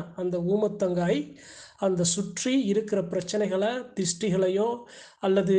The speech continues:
ஏவல்களையோ அல்லது செய்வினைகளையோ சரி பண்ண முடியும் அப்படின்னு நான், ஆ, பகிர்ந்துக்கிட்டேன். இன்னைக்கு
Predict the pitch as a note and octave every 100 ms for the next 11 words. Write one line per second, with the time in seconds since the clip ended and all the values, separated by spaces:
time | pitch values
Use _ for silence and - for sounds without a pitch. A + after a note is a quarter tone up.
0 | F#3 F3 G3+ G#3+ G3+ F3 F3+ F#3 G#3+ A3+
1 | G#3 F#3 F3 E3+ F#3+ A#3 F3+ F#3+ F#3 F3+
2 | F3+ G3 B3+ D#4 - F#3 F#3 G#3 G3+ F3+
3 | F3 F#3 G3+ G#3 F3 E3+ F3 A3 F3+ E3+
4 | - - - - - - F#3 F3 E3+ E3+
5 | E3 E3+ F#3 F#3+ F#3+ E3+ E3 - - _
6 | - - - A3+ C4+ B3+